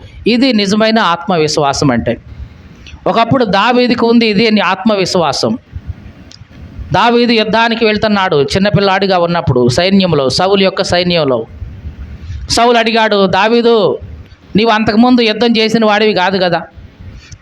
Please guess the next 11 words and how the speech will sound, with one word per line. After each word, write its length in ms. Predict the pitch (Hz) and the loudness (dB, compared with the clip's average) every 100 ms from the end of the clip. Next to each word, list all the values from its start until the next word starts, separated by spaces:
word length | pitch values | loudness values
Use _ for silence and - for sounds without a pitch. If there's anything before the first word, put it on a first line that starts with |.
| - | -2
చిన్న 140 | 240 254 | 0 2
పిల్లవాడివే 640 | 247 233 233 220 220 214 | 2 4 4 2 2 0
కదా, 260 | 185 180 180 - - - - - - - - - | 0 -2 -4 -10 -20 -20 -20 -20 -18 -14 -4 0
మరి 160 | 233 | 2
నీకు 200 | 233 233 | 0 0
యుద్ధం 280 | 208 208 240 | 0 0 0
అలవాటు 440 | 214 208 214 214 | 2 2 2 2
లేదు 280 | 202 196 208 202 | 0 0 0 0
కదా, 200 | 190 175 170 - - - - - | 0 -2 -6 -14 -16 -16 -14 -4
మరి 120 | 214 208 | -2 0
వాడు 300 | 196 226 | 2 2